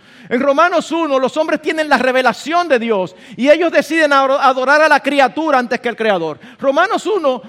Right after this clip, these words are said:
la creación no dice al hombre cómo ser salvo, pero dice que hay un Dios.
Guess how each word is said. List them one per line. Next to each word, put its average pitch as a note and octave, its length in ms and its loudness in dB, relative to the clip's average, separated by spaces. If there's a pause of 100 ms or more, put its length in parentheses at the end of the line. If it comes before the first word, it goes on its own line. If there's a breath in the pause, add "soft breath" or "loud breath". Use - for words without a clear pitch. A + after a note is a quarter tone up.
(160 loud breath)
la C4+ 220 2
creación D4+ 480 0
no D#4 100 0
dice D4+ 220 -2
al C4+ 100 0
hombre B3 220 -2
cómo A3 180 -6
ser F#3 160 -10
salvo, G#3 360 -2
pero A#3 220 0
dice A#3+ 220 -4
que A#3+ 80 -4
hay A#3 80 -2
un A#3 80 -4
Dios. C4 380 -8